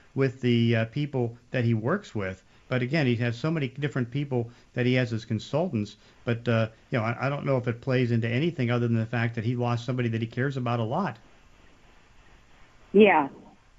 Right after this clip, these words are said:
Speaker 2: Yeah, I just seen his demeanor on the sideline a little bit different. Um, also, can I ask you a couple questions about the defense?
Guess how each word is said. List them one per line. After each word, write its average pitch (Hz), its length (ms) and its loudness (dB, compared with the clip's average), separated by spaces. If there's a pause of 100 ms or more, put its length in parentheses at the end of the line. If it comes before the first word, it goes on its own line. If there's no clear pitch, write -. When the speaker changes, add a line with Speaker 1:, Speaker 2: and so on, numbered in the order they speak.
(440)
Speaker 2:
Yeah, 190 200 6
I 233 120 8
just 269 200 2 (100)
seen 262 160 8
his 226 160 6
demeanor 202 420 0
on 180 200 0
the 165 260 4 (140)
sideline 180 360 0
a 170 100 -8
little 170 160 -4
bit - 220 -2
different. 165 400 0 (600)
Um, 160 420 4 (100)
also, 226 400 4
can 202 120 -6
I 196 120 4
ask 196 120 -4
you 196 60 -2
a 185 40 -2
couple 180 260 -4
questions 180 420 -2
about 170 260 2
the 151 60 -2
defense? 196 440 0